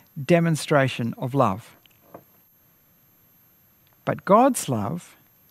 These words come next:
makes even that look average. We are not a beautiful young bride giving God pleasure and respect.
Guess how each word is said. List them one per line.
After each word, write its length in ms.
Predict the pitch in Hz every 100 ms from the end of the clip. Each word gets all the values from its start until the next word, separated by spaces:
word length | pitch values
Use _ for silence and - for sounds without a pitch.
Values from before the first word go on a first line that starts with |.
| _ _ _ _ -
makes 260 | 151 139
even 280 | 175 170 135
that 300 | 170 165 - - _ _
look 160 | 143 147
average. 560 | 180 156 110 131 - - _ _ _ _ _ _ _ _ _ _ -
We 640 | 139 240 294 175 120 - _ -
are 80 |
not 260 | 165 170 -
a 40 | 135
beautiful 480 | 175 185 156 147
young 260 | 135 131 120
bride 640 | 113 180 226 101 170 175 -
giving 280 | 165 156 143
God 300 | 135 127 -
pleasure 340 | - 151 175 131
and 160 | 107
respect. 640 | 123 120 - 202 - _ -